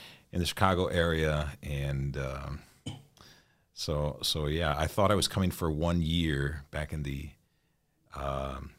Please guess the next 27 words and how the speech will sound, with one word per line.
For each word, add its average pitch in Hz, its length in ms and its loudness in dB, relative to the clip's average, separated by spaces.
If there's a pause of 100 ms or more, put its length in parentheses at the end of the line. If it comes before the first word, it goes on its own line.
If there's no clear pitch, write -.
(280)
early 85 380 2
eighties, 80 640 -2 (340)
and 85 140 0
then 95 100 4
I 95 60 4
would 82 160 0
go 87 120 0
back 76 600 -2
to 76 320 -2
Mexico. 98 540 0
My 73 140 0
parents 98 400 0
are 98 60 2
missionaries, 76 960 0
uh, 69 400 -6
so - 220 -8
I'm 73 160 -4
an 71 80 -4
M 73 140 -4
K 73 260 -6
from 71 260 -6
Mexico, 69 640 -6 (840)
a - 60 -12
missionary 78 540 -2
kid, 69 480 -6
and, 80 360 0
um, 69 420 0